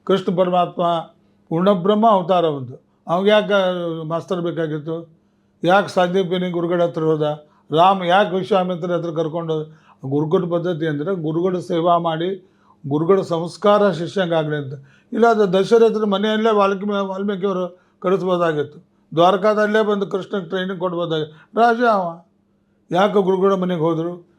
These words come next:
ಮೂರು ಗಂಟೆ ಕೇಳಬೇಕು, ನೆಲ ಸ್ವಚ್ಛ ಮಾಡಬೇಕು, ಒರೆಸ್ಬೇಕು, ಗುರುಗಳ ಎಬ್ಬಿಸ್ಬೇಕು, ಗುರುಗಳ ಸ್ನಾನ ತಯಾರು ಮಾಡಬೇಕು, ಪಾಠ ತಯಾರು ಮಾಡಬೇಕು, ತಮ್ಮ ಪ್ರಾಕ್ಟೀಸ್ ಮಾಡಿ. ಇದೊಂದು ಲೈಫ್ ರೀ ಇದು.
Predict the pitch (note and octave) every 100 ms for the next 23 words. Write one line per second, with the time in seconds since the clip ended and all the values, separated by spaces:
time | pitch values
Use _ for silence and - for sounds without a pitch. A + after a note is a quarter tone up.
0 | _ _ - E3 E3 E3 F#3 D#3+ E3 D3
1 | C#3+ D3 D3 D3 _ - D3+ E3+ D3+ E3
2 | D#3+ F3+ D3+ C#3+ C#3+ C#3+ D#3 D#3 D#3+ C#3+
3 | D3 C#3+ D#3 D#3+ D#3 C#3+ - _ - C#3
4 | D3 D3 D#3 C#3 D3 C3+ C#3+ D3+ D3+ D#3
5 | D#3 D#3 E3 C3+ D3+ E3 D#3 C#3+ C3+ C3+
6 | - _ - D3 D#3+ F3 E3 D#3+ E3+ D3+
7 | C3+ C#3+ D3+ D#3 D#3 D3 C#3 E3+ D#3 C#3
8 | - _ _ G3+ G3+ F#3+ D3 G3 B3 E3+
9 | E3 C#3+ D#3 E3+ -